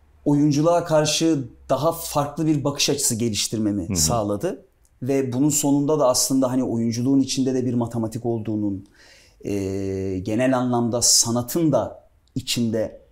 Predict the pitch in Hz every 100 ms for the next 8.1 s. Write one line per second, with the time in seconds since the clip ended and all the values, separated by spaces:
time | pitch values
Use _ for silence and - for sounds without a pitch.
0 | _ 135 127 127 127 131 123 117 113 113
1 | 113 104 110 107 107 104 - 104 104 117
2 | 196 202 - _ - 147 131 123 147 208
3 | 139 123 117 107 196 160 127 123 117 113
4 | - 123 113 113 110 107 107 113 110 190
5 | 202 - _ 170 208 208 185 139 113 110
6 | 110 110 107 104 95 95 95 85 76 78
7 | - - 135 131 131 104 98 104 147 147